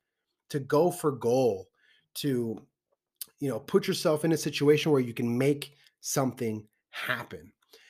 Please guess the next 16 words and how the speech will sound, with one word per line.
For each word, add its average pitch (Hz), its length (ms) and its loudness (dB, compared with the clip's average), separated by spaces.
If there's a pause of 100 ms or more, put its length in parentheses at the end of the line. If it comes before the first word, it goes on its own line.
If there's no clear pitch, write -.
(200)
And 185 120 0
so 196 420 6
realize, 233 440 4
guys, 156 280 2
that 170 100 2
in 175 160 2
most 233 300 4
cases, 151 400 0
people 214 260 0
don't 185 140 4
really 160 200 4
care 135 260 -2
about 113 220 0
what 104 160 -6
you're 107 80 -6
doing. 92 400 -14